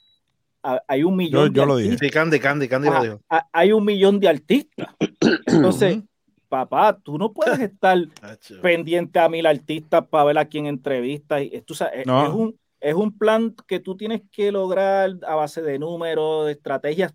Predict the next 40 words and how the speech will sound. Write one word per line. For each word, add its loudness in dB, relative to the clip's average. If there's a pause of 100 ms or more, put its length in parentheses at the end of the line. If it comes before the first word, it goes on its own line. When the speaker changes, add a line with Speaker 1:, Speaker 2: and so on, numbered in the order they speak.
Speaker 1:
tú 0
mismo -4
interno -2
de 2
Speaker 2:
Claro. 0
Speaker 1:
tu, -10 (260)
de -4
tu -6
negocio 0
de 2
podcast -2
o -4
de -4
revista, -10
whatever, -2
pa' -4
tú -14
saber -4
a -4
quién -10
vas -6
a -6
entrevistar, -8
a -4
quién -12
tú -16
quieres -8
ahí, -10 (280)
¿entiendes? -4
Es -2
un -8
poco -4
más -2
difícil. -12
Pero 0
sí, -6 (460)
lo 0
que -2
quiero 2
dejar 2